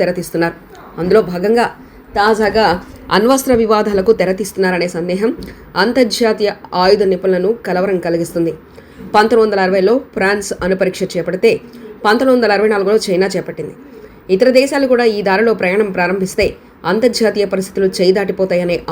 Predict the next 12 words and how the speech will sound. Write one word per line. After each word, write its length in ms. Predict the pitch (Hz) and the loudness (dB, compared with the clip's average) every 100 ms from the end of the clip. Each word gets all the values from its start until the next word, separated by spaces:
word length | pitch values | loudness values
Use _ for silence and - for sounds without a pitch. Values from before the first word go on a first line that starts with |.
| 165 | -2
ఆందోళనలతో 480 | 190 180 180 240 320 - - - 160 | 0 0 0 0 -2 -4 -16 -10 0
రష్యా, 280 | 196 196 220 180 | 0 4 2 2
అమెరికాలు 420 | 180 170 180 185 - - - - | 0 -2 2 2 0 -8 -12 -2
పంతొమ్మిది 300 | 202 202 196 | -2 0 0
వందల 180 | 196 180 | 0 -2
అరవై 160 | 170 185 | 0 0
ఎనిమిదిలో 260 | 196 240 196 - - - 185 | 2 2 2 -2 -18 -6 0
అణ్వస్త్ర 340 | 226 240 226 202 | 2 2 -2 -2
తయారీ 340 | 190 202 226 269 196 | 0 0 2 2 2
నిరోధక 340 | 202 233 233 208 | 4 2 2 -2
ఒప్పందాన్ని 420 | 190 175 175 214 240 175 | -2 -4 0 2 2 2
కుదుర్చుకున్నాయి. 580 | 226 247 226 180 160 - | 2 2 -2 -4 -6 -8